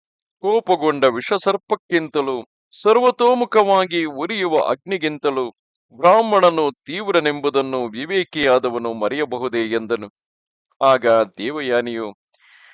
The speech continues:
"ಪುರುಷ ಲಲಾಮ, ಬ್ರಾಹ್ಮಣರು ವಿಷವುಳ್ಳ ಕ್ರೂರ ಸರ್ಪಕ್ಕಿಂತಲೂ ಸುತ್ತಲೂ ವ್ಯಾಪಿಸಿದ ಅಗ್ನಿಗಿಂತಲೂ ತೀವ್ರರೆಂದು ಹೇಗೆ ಹೇಳುವೆ?" ಎಂದು ಕೇಳಲು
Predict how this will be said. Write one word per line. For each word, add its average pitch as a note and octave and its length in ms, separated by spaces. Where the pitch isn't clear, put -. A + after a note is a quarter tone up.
"ಪುರುಷ E3+ 340
ಲಲಾಮ, C3 520
ಬ್ರಾಹ್ಮಣರು F3+ 720
ವಿಷವುಳ್ಳ E3 680
ಕ್ರೂರ F#3+ 480
ಸರ್ಪಕ್ಕಿಂತಲೂ C#3 1120
ಸುತ್ತಲೂ G3 580
ವ್ಯಾಪಿಸಿದ E3 600
ಅಗ್ನಿಗಿಂತಲೂ D3 920
ತೀವ್ರರೆಂದು C#3 880
ಹೇಗೆ D3 400
ಹೇಳುವೆ?" B2 500
ಎಂದು A#2 260
ಕೇಳಲು A#2+ 460